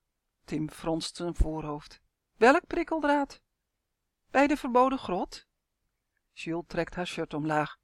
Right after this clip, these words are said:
"Daar was ik vannacht." "Vannacht?" Tim lacht. "Zeker in je droom." "Heb jij wel eens een schram gekregen door een droom?" vraagt Jules.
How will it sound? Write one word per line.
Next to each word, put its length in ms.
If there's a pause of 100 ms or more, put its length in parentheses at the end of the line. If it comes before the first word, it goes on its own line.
(220)
"Daar 120
was 180
ik 100
vannacht." 560 (560)
"Vannacht?" 840 (420)
Tim 320
lacht. 340
"Zeker 380
in 80
je 140
droom." 420 (840)
"Heb 140
jij 180
wel 140
eens 140
een 100
schram 400
gekregen 480
door 120
een 120
droom?" 440
vraagt 340
Jules. 280